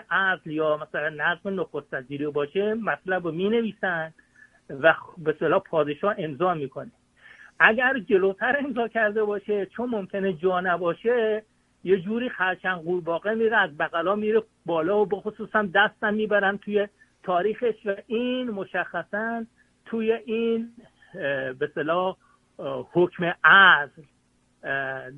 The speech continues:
و حکم، اه، به اصطلاح نصب، اه،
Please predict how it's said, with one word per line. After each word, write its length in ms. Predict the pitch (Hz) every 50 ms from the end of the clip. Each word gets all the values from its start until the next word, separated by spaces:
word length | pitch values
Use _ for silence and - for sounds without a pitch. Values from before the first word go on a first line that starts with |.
| 151 160
و 460 | 143 135 151 165 156 156 156 151 151 -
حکم، 280 | 190 185 175 - - 185
اه، 300 | 185 190 196 190 190 196 - _ - _ _ _ - 185 139 139 131 127 127 123 123 123 127 123 127 127 127 131 - - - - _ _ _ _ _ - 135 147 147 139 131 135 135 127 123 127
به 80 | - -
اصطلاح 460 | - 170 147 143 165 170 180 175 - - _ _ _ -
نصب، 840 | 151 156 170 190 208 208 - _ _ - 190 180 175 180 180 175 175 _ _ _ _ _ _ _ _ _ -
اه، 320 | 156 139 131 123 120 120